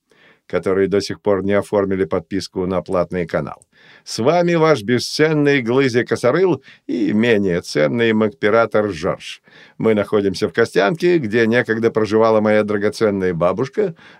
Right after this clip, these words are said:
добрая колдунья и травница». Здесь Глызя шмыгнул носом, ухитрившись заключить в это шмыганье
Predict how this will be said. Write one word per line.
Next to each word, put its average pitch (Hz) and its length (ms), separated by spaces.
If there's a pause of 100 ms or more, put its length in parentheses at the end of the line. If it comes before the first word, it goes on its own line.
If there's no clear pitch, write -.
добрая 107 420
колдунья 120 680
и 123 240
травница». 76 880 (640)
Здесь 117 500
Глызя 90 600 (340)
шмыгнул 92 640
носом, 131 440 (280)
ухитрившись 101 680
заключить 92 720
в 98 60
это 98 200
шмыганье 101 600